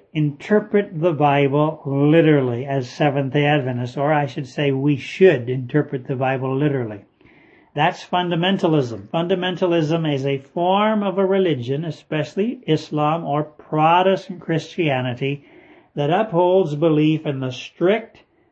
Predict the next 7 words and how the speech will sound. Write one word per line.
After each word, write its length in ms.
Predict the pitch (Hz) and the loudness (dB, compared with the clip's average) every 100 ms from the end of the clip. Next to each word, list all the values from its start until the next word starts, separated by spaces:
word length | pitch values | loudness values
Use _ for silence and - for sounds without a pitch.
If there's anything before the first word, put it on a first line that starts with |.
| _ | _
literal 640 | 131 123 151 185 185 185 180 | -6 2 4 6 6 4 2
interpretation 880 | 175 165 151 151 156 143 135 127 135 | -2 -2 -2 -2 -4 -2 -2 -2 -6
of 120 | 123 | -8
Scripture. 520 | - 160 120 - 92 _ _ _ _ _ _ _ _ _ - | -2 0 0 -8 -16 _ _ _ _ _ _ _ _ _ -6
We 260 | 139 165 | -2 0
are 160 | 156 143 | 2 0
fundamentalists. 1300 | 127 - 170 165 160 156 170 156 135 95 - - | -2 0 2 4 4 4 2 0 -2 -4 -12 -20